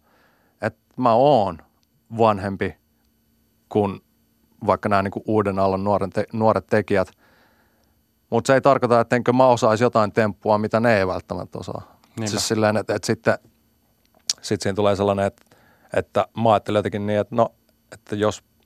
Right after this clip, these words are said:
Speaker 1: jos mä edustaisin jonkun tämmöisen vanhentuneen teknologian kapistusta, niin mulla on se mun joku funktio,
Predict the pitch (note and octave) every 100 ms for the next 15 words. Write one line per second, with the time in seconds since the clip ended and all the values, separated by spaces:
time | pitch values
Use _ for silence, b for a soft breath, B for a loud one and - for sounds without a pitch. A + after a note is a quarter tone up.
0 | b b b G2+ A#2+ A2+ - _ - G#2
1 | F#2+ G#2 F#2+ G2 G2 G2+ G2 G2+ G2 G#2
2 | G2+ F#2+ G2 F#2+ F#2 G#2 - F#2+ F#2+ F#2+
3 | F2+ _ - G#2+ - F#2+ G2 - G2 G2
4 | - _ - C3 C3 B2 A2 G2+ G2 F#2
5 | F#2+ G#2+ G2 - G2+